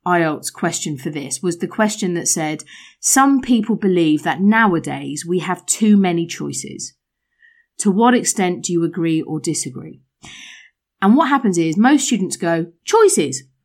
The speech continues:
Yeah, there are loads of choices. I agree." And then they just write me an essay that describes all of the different choices that we have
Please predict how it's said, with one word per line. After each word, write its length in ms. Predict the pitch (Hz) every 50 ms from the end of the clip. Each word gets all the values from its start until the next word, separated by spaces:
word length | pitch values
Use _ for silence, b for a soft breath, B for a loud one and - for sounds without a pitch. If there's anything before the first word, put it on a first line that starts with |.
| _ _ _ _ _
Yeah, 400 | - 247 302 285 220 151 - - _ -
there 100 | 190 180
are 60 | 185
loads 360 | 214 277 339 359 349 339 294
of 80 | 233 208
choices. 500 | - 214 180 170 170 - 139 135 - - -
I 120 | 240 262 240
agree." 580 | 196 - - 226 277 277 214 151 139 B B B B B B -
And 140 | 196 220
then 160 | 262 277 269 262
they 120 | 262 254
just 320 | 208 - 320 349 339 -
write 220 | 294 302 285 277 277
me 140 | 269 262 240
an 80 | 220
essay 460 | - 170 233 214 - 190 160 160 156
that 200 | 156 175 - -
describes 880 | - 214 202 - - - 254 254 214 175 156 151 156 165 - - - _
all 340 | - 262 277 285 285 285 277
of 120 | 247 208
the 80 | 247 233
different 380 | - 254 - - - 208 208
choices 540 | - - - 214 214 214 208 - 170 151 - -
that 80 | 175
we 160 | - 175 180
have 480 | 175 - 190 160 139 - 123 156 -